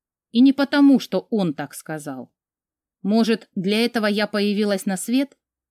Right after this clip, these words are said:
готовилась и училась? Вот для этой миссии.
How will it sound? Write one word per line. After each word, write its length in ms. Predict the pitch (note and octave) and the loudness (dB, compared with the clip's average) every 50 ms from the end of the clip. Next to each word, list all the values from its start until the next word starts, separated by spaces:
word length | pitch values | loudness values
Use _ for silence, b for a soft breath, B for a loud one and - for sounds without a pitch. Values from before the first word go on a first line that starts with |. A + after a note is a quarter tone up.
| _ | _
готовилась 680 | - D#3+ G3 - - C4 B3+ A3+ A#3 A3 G#3+ G#3 - A3 | -6 -6 -4 0 2 2 2 2 2 0 0 -2 -4 -4
и 60 | G#3 | -4
училась? 640 | G#3 G3 - - - D#4+ D#4+ B3+ D#3 - - - _ _ _ _ _ _ _ _ _ _ _ | -4 -4 -4 -2 0 0 0 0 -2 -4 -10 -18 _ _ _ _ _ _ _ _ _ _ _
Вот 220 | F#3 A3 A#3+ G3+ | -4 -2 -2 0
для 220 | F#3+ A3 B3+ C#4+ - - | 0 0 0 0 0 0
этой 360 | D#4+ D4 B3 - F#3 F3 F3+ | 0 0 0 0 -2 -2 0
миссии. 640 | G3+ A3 A3 G3 - - - - C3+ A2+ G#2+ - _ | 2 2 2 0 -2 -6 -10 -12 -12 -12 -12 -14 _